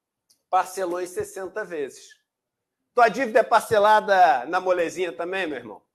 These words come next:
Hein, minha irmã? E você? A dívida? Fez compras ali na Marabras, Casas Bahia, na,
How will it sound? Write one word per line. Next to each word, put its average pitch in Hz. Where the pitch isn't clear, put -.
Hein, 226
minha 220
irmã? 175
E 170
você? 214
A 190
dívida? 156
Fez 175
compras 180
ali 160
na 131
Marabras, 151
Casas 143
Bahia, 139
na, 120